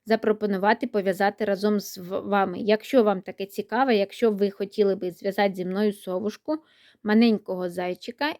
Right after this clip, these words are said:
і, е, кота-подушку із плюшової пряжі. Якщо вам таке цікаве, напишіть у коментарях,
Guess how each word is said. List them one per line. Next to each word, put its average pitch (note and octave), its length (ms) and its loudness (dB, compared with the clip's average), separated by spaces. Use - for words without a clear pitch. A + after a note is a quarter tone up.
і, A#3+ 380 2
е, G3 300 2
кота-подушку A3+ 1200 -2
із A#3 260 2
плюшової G#3 580 2
пряжі. F3+ 500 -8
Якщо G#3 540 0
вам G3+ 280 -4
таке G3+ 240 -6
цікаве, A#3+ 480 -2
напишіть G#3 540 -2
у - 60 -20
коментарях, G3+ 760 0